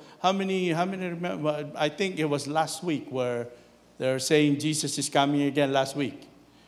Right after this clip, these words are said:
And now my, my, uh, nephew in Las Vegas said, "No,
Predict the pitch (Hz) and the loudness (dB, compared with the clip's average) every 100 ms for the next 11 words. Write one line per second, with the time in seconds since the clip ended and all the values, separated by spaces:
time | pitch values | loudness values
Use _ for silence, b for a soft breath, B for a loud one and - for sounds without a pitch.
0 | b b b 117 139 160 156 147 139 131 | b b b -2 4 6 6 4 4 2
1 | 131 135 131 127 127 120 120 143 165 170 | 2 0 0 0 -2 -2 -2 0 0 -2
2 | 165 147 139 139 135 139 147 139 123 135 | -2 -2 0 -2 -2 -2 -2 -2 -4 -2
3 | 120 165 151 | 2 2 2